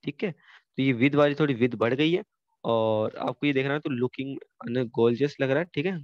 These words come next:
gorgeous। और आपको अच्छे से दिख पा रहा होगा, ठीक है। तो ऐसे हम एक table बना पाते हैं, ठीक है। तो हमने एक table बना ली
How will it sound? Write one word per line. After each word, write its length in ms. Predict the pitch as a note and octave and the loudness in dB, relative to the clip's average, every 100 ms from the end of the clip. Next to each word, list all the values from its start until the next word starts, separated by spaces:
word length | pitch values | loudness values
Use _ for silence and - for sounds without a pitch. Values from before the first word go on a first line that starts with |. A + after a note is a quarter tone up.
| - | -4
gorgeous। 480 | A#2+ A#2 C3 D3 - _ _ _ _ _ _ | -2 0 0 -4 -6 _ _ _ _ _ _
और 260 | G#2+ G#2+ - | 4 4 4
आपको 400 | - B2+ _ - | 0 0 _ 0
अच्छे 200 | C#3 - - | 0 0 -2
से 140 | D3 | 0
दिख 180 | B2 - | -2 -2
पा 140 | C3 | 0
रहा 60 | B2+ | 2
होगा, 120 | C#3 | 0
ठीक 180 | - C3+ | 0 0
है। 80 | G3 | 0
तो 280 | - _ A#2+ | -2 _ 0
ऐसे 160 | B2 | 0
हम 120 | C3+ - | -4 -2
एक 140 | D3 - | -4 2
table 240 | A#2+ B2+ | 2 2
बना 240 | A2+ A2 G#2+ | 0 -2 -2
पाते 260 | G#2 - | -4 -8
हैं, 100 | C3 _ | -16 _
ठीक 80 | D#3 | 0
है। 60 | F3+ | 2
तो 80 | |
हमने 160 | E3 D3 | 2 2
एक 140 | C3+ - | 0 0
table 260 | B2 B2+ | 2 2
बना 160 | A2+ A2 | 2 -2
ली 140 | G#2 | -4